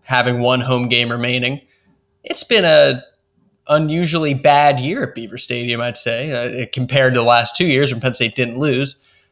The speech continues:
Um, they've had two losses, a, a couple close calls in, in some other games. Wisconsin game wasn't quite as close, and it was,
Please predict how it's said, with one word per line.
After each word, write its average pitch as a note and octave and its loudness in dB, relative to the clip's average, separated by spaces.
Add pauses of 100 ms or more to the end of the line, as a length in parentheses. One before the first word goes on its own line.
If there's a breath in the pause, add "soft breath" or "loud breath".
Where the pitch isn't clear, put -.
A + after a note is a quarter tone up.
Um, B2 2
they've A#2+ -2
had A2+ 0
two C3+ 0
losses, B2 2
a, - -10
a B2+ -18
couple B2+ -4
close - -4
calls B2 0
in, A#2 -8
in A#2 -8
some A#2+ -4
other B2+ 2
games. C#3 -2 (400)
Wisconsin F#3 2
game D#3+ 0
wasn't D3+ -2
quite F3 0
as G3+ -6
close, F#3+ -2
and C#3 -2
it C3+ -6
was, A#2+ -6